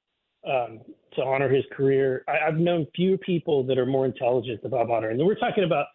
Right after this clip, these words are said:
you know, Jeff City is an environment where someone who is a, it's kinda like Survivor. The most competent and intelligent people, unfortunately, don't end up becoming, uh, in leadership. And, but Bob,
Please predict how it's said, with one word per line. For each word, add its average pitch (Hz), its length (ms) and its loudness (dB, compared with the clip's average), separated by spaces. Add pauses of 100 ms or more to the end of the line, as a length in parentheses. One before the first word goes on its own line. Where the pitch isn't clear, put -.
(180)
you 214 100 0
know, 208 80 0
Jeff 247 240 -2
City 262 200 0
is 175 100 0
an 170 80 2
environment 156 420 0
where 147 220 -2
someone 156 340 0 (460)
who 170 140 2
is 156 180 0
a, 139 320 0 (460)
it's 190 160 -2
kinda 208 240 -2
like 208 200 0
Survivor. 170 640 0 (380)
The 175 80 0
most 170 220 2 (160)
competent - 500 -4
and 165 100 0
intelligent 151 520 0
people, 160 480 -2
unfortunately, 156 640 0
don't 147 280 -4 (120)
end 147 160 0
up 139 180 0
becoming, 151 420 -2 (680)
uh, 175 80 4 (500)
in 160 220 2
leadership. 165 500 0 (680)
And, 175 240 0
but 170 140 0 (180)
Bob, 185 320 -2